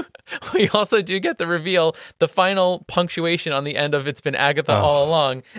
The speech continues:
Speaker 1: "And I killed Sparky, too."
Speaker 2: I loved it.
Speaker 1: <laughs> And then she, like, cackles. She has that witch cackle. Oh, my gosh.
Speaker 2: It's such a, like, Agatha,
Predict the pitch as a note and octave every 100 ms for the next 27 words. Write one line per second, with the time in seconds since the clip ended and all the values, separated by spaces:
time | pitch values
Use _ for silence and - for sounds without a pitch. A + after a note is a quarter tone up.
0 | - G4 F#4 A4+ - C#4 - - F4 G4+
1 | G4 D#3 C#3 - C#4 D#4+ D#3 B2 - G#2+
2 | G#2 G#2 F#2 F2+ F2+ F#2 F#2 F#2 - F#2
3 | - G4+ F4+ F#4+ - A#3+ G#3+ G3+ F#3+ -
4 | - F3 F3 D3+ C3 - D#3 D#3 D3+ D3
5 | D3 D3+ E3 - C#3+ C#3 B2+ B2 B2 _
6 | - - _ - B2+ C#3 C3 C3+ - C#3+
7 | C#3 C#3+ - B2+ - - D3 E3 E3 C3+
8 | A#2 - _ _ _ _ _ _ _ _
9 | _ _ _ _ _ _ - - G#2+ G#2+
10 | G#2 G#2+ G#2 A2+ G#2+ G#2